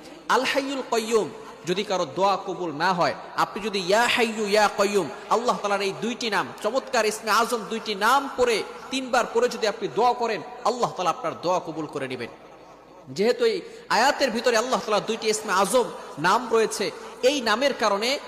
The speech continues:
আল্লাহ পাক রব্বুল আলামিন এই আয়াতের মর্যাদা আরো বাড়িয়ে দিয়েছেন। সুতরাং যদি জিন আপনাকে আসর করে, এই আয়াতুল কুরসি পড়লে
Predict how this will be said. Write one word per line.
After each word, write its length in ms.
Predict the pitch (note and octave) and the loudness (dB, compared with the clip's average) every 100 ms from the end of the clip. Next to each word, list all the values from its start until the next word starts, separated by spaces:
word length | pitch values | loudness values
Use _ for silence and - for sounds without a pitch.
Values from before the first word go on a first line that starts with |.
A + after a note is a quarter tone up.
| - | -6
আল্লাহ 240 | F3 G#3+ G3+ - | -2 0 -2 2
পাক 260 | B3 A#3 | 2 2
রব্বুল 260 | G#3+ F3+ G3 | -2 0 2
আলামিন 460 | F3 F#3 F#3 G3+ D3 - - | 4 4 0 -2 -6 -10 -6
এই 120 | F#3+ F#3 | -2 0
আয়াতের 480 | F3 G#3 G#3+ G3 | 0 0 0 -2
মর্যাদা 440 | D#3 F3+ F#3+ G3+ F3+ | 0 0 0 0 0
আরো 140 | D#3+ | 0
বাড়িয়ে 320 | C3+ D3+ E3 | 0 0 0
দিয়েছেন। 380 | D3 C#3+ - D#3 A#2 - - | -2 -4 -4 -6 -8 -16 -12
সুতরাং 300 | D#3+ F#3 F#3 | -4 0 0
যদি 220 | E3+ F#3 D#3+ | -2 -2 -2
জিন 180 | A#2+ G3 | -2 0
আপনাকে 360 | F#3 F3+ F#3 F#3 | 0 0 -2 0
আসর 260 | E3+ - F#3 | 0 0 -2
করে, 200 | F#3 D#3+ - - - | 0 -2 -6 -8 -2
এই 100 | E3+ | 2
আয়াতুল 360 | F3 G3 G#3 G3 | 2 2 2 2
কুরসি 260 | G#3 - G#3+ | 0 0 -2
পড়লে 320 | G3 F#3+ F3+ | -2 0 0